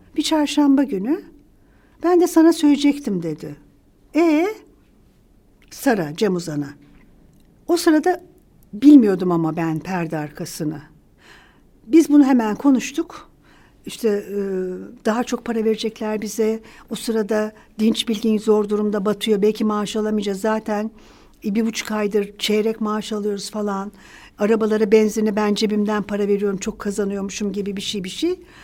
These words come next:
E, ama buna rağmen dedik, "Ya gitmeyelim." Yani Cem Uzan çünkü neticede. Ondan sonra cuma günü bir toplantı yaptık, "Gitmeyelim." dedik.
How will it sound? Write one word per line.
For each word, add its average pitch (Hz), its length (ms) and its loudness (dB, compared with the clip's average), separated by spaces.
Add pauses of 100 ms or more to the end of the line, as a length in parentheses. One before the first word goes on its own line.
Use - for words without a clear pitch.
(460)
E, 196 720 -4 (1160)
ama 254 220 2
buna 285 200 8
rağmen 214 380 -2
dedik, 226 280 -6
"Ya 202 160 -2
gitmeyelim." 170 580 -4 (400)
Yani 165 220 -6
Cem 220 200 0
Uzan 226 280 0
çünkü 160 300 -6
neticede. 151 500 -8 (1040)
Ondan 185 340 -6
sonra 277 200 0
cuma 285 300 8
günü 170 220 -2
bir - 60 -14
toplantı 285 520 -2
yaptık, 285 380 -2
"Gitmeyelim." 156 520 -2
dedik. - 460 -16